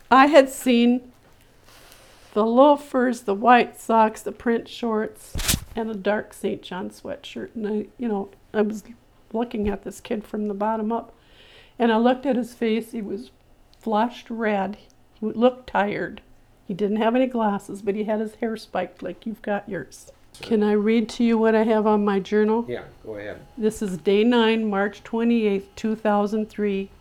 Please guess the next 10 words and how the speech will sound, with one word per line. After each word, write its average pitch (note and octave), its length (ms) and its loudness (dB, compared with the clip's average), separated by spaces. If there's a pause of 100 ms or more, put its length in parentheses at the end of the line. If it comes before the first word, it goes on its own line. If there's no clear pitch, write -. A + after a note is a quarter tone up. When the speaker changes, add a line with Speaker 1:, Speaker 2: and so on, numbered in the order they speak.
Speaker 1:
location G#3 760 -2
Las F#3 260 -4
Vegas, G3+ 460 -4
Nevada. F#3 520 -4 (720)
We G#3 160 0
were G3 200 2
up A#3+ 200 2
bright A3+ 260 2
and A#3+ 120 2
early, F#3+ 480 -2